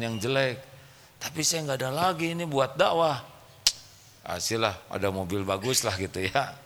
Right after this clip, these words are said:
mobil dakwah. Akhirnya lelang, siapa yang mau beli, semua uangnya wakafkan ke masjid. Nih, ah, cerita ini betapa Allah tuh ngeganti, ya.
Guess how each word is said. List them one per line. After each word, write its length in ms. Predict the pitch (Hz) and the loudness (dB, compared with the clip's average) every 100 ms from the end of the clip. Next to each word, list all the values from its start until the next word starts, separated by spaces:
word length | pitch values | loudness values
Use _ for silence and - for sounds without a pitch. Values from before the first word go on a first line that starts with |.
| - - - - | -18 -18 -20 -16
mobil 320 | - 95 92 | -10 -8 -4
dakwah. 320 | 92 90 90 87 - - - - - - | -4 -4 -4 -8 -14 -20 -20 -20 -20 -8
Akhirnya 680 | - 139 143 135 165 185 - | 0 2 2 2 0 0 -2
lelang, 480 | - 139 175 190 151 - - - - | 4 8 10 8 4 -8 -16 -20 -6
siapa 320 | - 139 139 | 0 2 2
yang 160 | 147 151 | 0 0
mau 40 | |
beli, 400 | 147 165 180 180 - - | 2 4 4 4 -4 -6
semua 520 | - - 170 185 185 | 0 2 2 2 4
uangnya 520 | 170 175 180 190 175 - - - - | 6 6 6 4 4 -2 -18 -20 0
wakafkan 600 | 151 156 165 170 170 151 | 0 2 0 2 2 2
ke 80 | |
masjid. 280 | 147 143 135 | -2 -2 -4
Nih, 200 | 151 175 156 | -2 0 2
ah, 160 | 139 | 2
cerita 440 | 127 151 143 143 139 | 4 0 2 2 2
ini 400 | 127 139 165 156 - - - | 0 0 -2 -4 -16 -14 -4
betapa 560 | 143 147 143 175 170 | 4 4 8 6 6
Allah 240 | 143 151 147 | 4 2 2
tuh 160 | 160 | 0
ngeganti, 600 | 151 120 120 127 143 131 - | -2 4 4 4 -2 -4 -2
ya. 240 | 131 143 | -2 -2